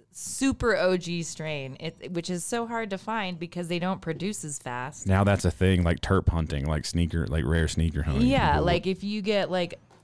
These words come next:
Speaker 1: a Durban poison or, like, a lamb's breath or something, like, you won't, A, you won't find it, <clears throat> and B, it's probably not really it, 'cause people have modified them genetically to produce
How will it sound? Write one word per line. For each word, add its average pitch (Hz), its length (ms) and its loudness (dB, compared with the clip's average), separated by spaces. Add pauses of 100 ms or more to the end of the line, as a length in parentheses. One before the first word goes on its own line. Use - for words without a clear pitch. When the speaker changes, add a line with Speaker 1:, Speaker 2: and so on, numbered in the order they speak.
(240)
Speaker 1:
a 165 140 0
Durban 156 640 -2
poison 151 440 -4
or, 139 100 -8
like, 147 140 -4
a 147 60 -4
lamb's 147 600 0
breath 151 440 -4
or 165 120 0
something, 160 340 2
like, 156 140 2 (100)
you 202 280 -2
won't, 190 280 0
A, 220 140 6
you 220 140 2
won't 190 240 0
find 175 260 2
it, 160 180 -2 (220)
<clears throat> - 200 -6
and 202 200 4
B, 196 160 2
it's 175 120 -4
probably 202 340 2
not 165 200 -2
really 170 280 0
it, 160 180 0 (500)
'cause 226 320 -4
people 339 380 0
have 269 400 0 (840)
modified 190 920 2
them 185 240 4
genetically 175 720 2
to 175 380 -4
produce 208 840 -2